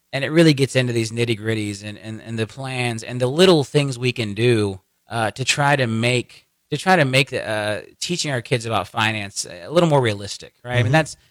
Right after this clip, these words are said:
Speaker 1: that's my gripe with, my, well, my first gripe with the school system is that a lot just don't have it at all. But then those that do have it, it's not realistic. It's, it's archaic.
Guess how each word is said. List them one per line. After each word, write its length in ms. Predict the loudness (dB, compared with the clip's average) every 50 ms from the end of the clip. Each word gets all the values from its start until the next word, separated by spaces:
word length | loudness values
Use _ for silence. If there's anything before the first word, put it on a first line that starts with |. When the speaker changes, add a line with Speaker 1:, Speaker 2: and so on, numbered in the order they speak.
| _ _
Speaker 1:
that's 200 | 0 0 0 2
my 120 | 0 0
gripe 340 | 2 4 6 6 6 4 2
with, 200 | -2 -6 -6 -6
my, 160 | -4 -4 -4
well, 220 | -2 -2 -2 0 2
my 120 | 2 2
first 280 | 4 6 6 6 6 6
gripe 260 | 4 4 4 4 2
with 80 | -4 -8
the 60 | -8
school 220 | -6 -4 -4 -4
system 360 | -4 -4 -8 -8 -8 -6 -4
is 160 | -4 -4 -4 -4
that 180 | -8 -10 -10 -8
a 80 | -4 2
lot 220 | 4 6 6 6
just 120 | 4 0 -6
don't 200 | -4 -4 -4 -4
have 220 | -2 -2 -4 -4
it 60 | -4
at 60 | -2 2
all. 360 | 2 2 2 0 -4 -10 _ _ _ _ _
But 140 | 0 2 4
then 140 | 4 4 8
those 260 | 8 8 8 8 8
that 160 | 4 2 2
do 180 | 6 6 6 6
have 240 | 8 6 4 4 4
it, 60 | 0
it's 120 | -4 -6
not 220 | -4 -2 -4 -4 -2
realistic. 580 | -4 -6 -6 -6 -8 -10 -10 -8 -10 -10 -8
It's, 220 | -10 -12 -12 -8 -8
it's 160 | -8 -8 -6
archaic. 840 | -4 -2 -2 -2 -2 -6 -6 -4 -2 0 0 0 -2 -4 -10 _ _